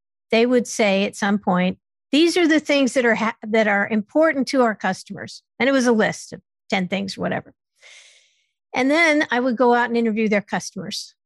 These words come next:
and ask them and find out what was important to them. And the list was always different, okay? Which told me that all the things that the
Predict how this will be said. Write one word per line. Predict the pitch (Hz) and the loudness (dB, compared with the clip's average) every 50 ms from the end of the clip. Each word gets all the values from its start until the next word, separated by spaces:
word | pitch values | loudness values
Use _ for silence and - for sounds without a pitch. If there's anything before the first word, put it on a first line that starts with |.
| _ _ _ _ _ _ _ _ _ _ _ _ _ _ _ _ - | _ _ _ _ _ _ _ _ _ _ _ _ _ _ _ _ -4
and | 214 214 202 196 208 | -2 0 0 0 0
ask | - 220 202 214 208 - - - - | -2 -2 -2 -4 -4 -6 -10 -12 -8
them | 170 170 175 185 190 175 - _ _ _ _ _ - | -6 -6 -6 -4 -6 -8 -8 _ _ _ _ _ -4
and | 214 202 196 180 | -2 -2 -2 -2
find | - - 226 220 220 208 202 | -2 -2 -2 0 0 0 0
out | 208 196 180 175 - - - | 0 0 -2 -4 -6 -6 -6
what | 208 226 226 | -4 -4 -2
was | 214 208 208 | -2 -2 0
important | 214 202 202 - 202 190 - 202 - | 0 -2 0 0 -2 -2 -2 -4 -6
to | - 208 | -6 -6
them. | 190 - - - 202 _ _ _ _ _ _ _ _ _ _ _ _ _ - _ _ _ - | -6 -6 -8 -8 -12 _ _ _ _ _ _ _ _ _ _ _ _ _ -20 _ _ _ -6
And | - 226 220 214 202 | -4 -2 -2 0 0
the | 208 190 | 0 0
list | 190 196 208 240 277 285 269 - - - - - _ _ _ - | 0 2 4 4 4 4 2 -2 -10 -14 -14 -20 _ _ _ -10
was | 196 175 160 165 156 - - - | -8 -6 -4 -4 -4 -6 -4 -2
always | 208 214 226 220 214 220 214 214 208 214 202 - - - _ _ _ _ _ _ - | 0 2 2 2 2 2 2 2 0 0 -2 -4 -8 -18 _ _ _ _ _ _ -8
different, | - 170 147 - - - - _ _ _ - _ _ _ - - | -6 -6 -6 -6 -10 -16 -16 _ _ _ -20 _ _ _ -10 -10
okay? | 160 - - 196 208 220 226 240 - _ _ _ _ _ - - - - _ _ _ _ - | -8 -8 -6 -4 -4 -2 -2 -4 -8 _ _ _ _ _ -20 -20 -20 -20 _ _ _ _ 0
Which | 285 349 330 240 214 247 - - - - | 2 2 2 2 0 -2 -4 -6 -8 -4
told | - 277 339 392 403 - | 0 2 2 2 2 2
me | 277 233 214 214 233 269 302 - 247 208 | 2 2 4 4 2 2 0 0 -2 -2
that | 262 240 226 233 240 - _ _ _ _ _ _ _ _ _ _ - | 0 0 0 0 -2 -4 _ _ _ _ _ _ _ _ _ _ -6
all | - 240 294 330 359 | -2 2 2 2 2
the | 370 359 | 2 0
things | - - - 349 349 320 294 220 - | -2 -2 -2 0 2 2 2 2 2
that | 247 220 214 208 - | 0 0 0 -2 -2
the | 226 214 208 202 202 202 202 | -4 -2 0 0 0 -2 -4